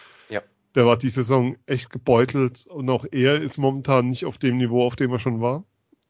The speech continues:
Speaker 2: Ähm, aber das, was soll ich sagen, also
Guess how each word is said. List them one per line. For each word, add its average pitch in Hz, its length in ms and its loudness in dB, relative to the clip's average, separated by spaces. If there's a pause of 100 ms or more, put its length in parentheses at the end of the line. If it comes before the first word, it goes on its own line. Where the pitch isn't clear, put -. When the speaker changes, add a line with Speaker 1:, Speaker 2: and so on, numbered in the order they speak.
(500)
Speaker 2:
Ähm, 123 540 2 (220)
aber 117 220 2
das, 113 440 -4 (100)
was 120 80 -10
soll 123 80 0
ich 117 60 -2
sagen, 117 400 2
also 123 360 -4